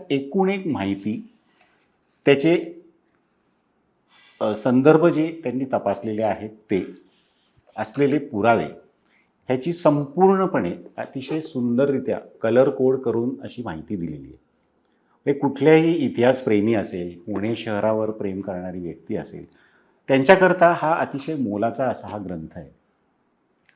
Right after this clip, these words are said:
हा सगळीकडे आता अव्हेलेबल आहे. अ, याची आत्ताच, अम, गेल्या एक पंधरा दिवसापूर्वीच याचं प्रकाशन झालेलं आहे. एक संग्रह म्हणून आपल्या घरी असावा असा हा सुंदररित्या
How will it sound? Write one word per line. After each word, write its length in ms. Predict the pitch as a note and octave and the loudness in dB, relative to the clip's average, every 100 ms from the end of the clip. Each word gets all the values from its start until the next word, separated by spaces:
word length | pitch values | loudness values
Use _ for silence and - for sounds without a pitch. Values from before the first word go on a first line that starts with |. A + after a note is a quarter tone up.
| B2 | 4
हा 300 | C3 D3 - | 4 4 0
सगळीकडे 420 | B2+ C3 C3 C3 | 0 0 2 2
आता 300 | C3 B2 C3 | 2 -2 -6
अव्हेलेबल 440 | F#2+ F#2 G2+ A2+ A2 | -6 -4 0 0 0
आहे. 200 | G2 A2 _ _ _ - | -4 -10 _ _ _ -12
अ, 160 | F2+ F2 | -10 -8
याची 280 | E2+ - | -10 -8
आत्ताच, 440 | F#2 - G2+ F#2+ - _ _ - | -10 -8 -10 -10 -14 _ _ -14
अम, 580 | F2 E2 E2 D#2+ E2 E2 E2 _ _ F2+ | -10 -10 -10 -12 -12 -14 -18 _ _ -12
गेल्या 180 | F2 E2+ | -10 -10
एक 120 | - | -8
पंधरा 300 | F2+ E2+ G2+ | -8 -2 -2
दिवसापूर्वीच 680 | G2+ F#2+ G#2 G2+ F2 G2 F#2 | -2 -4 -6 -6 -6 -8 -10
याचं 160 | G2+ | -14
प्रकाशन 480 | - F2+ F2 G2+ G2 | -10 -8 -8 -6 -4
झालेलं 300 | G2 F2+ F#2 | -4 -6 -8
आहे. 220 | E2+ F#2 - _ _ _ _ _ _ _ _ _ | -12 -16 -20 _ _ _ _ _ _ _ _ _
एक 140 | E3+ - | -4 -2
संग्रह 540 | - D3+ C#3+ E3+ F3 | 2 2 4 4 4
म्हणून 300 | F3 D3+ D3+ | 2 0 0
आपल्या 300 | E3+ - A#2 | -4 -6 -4
घरी 200 | G#2+ A2+ | -2 -4
असावा 420 | F#2+ - F2 D#2 F#2+ _ | -4 -6 -8 -8 -14 _
असा 160 | F#2+ A#2 | -10 -6
हा 200 | A2 C#3+ - | -4 -4 -8
सुंदररित्या 760 | - B2+ C3 C#3+ D3 B2+ B2+ | -4 0 2 4 4 2 -2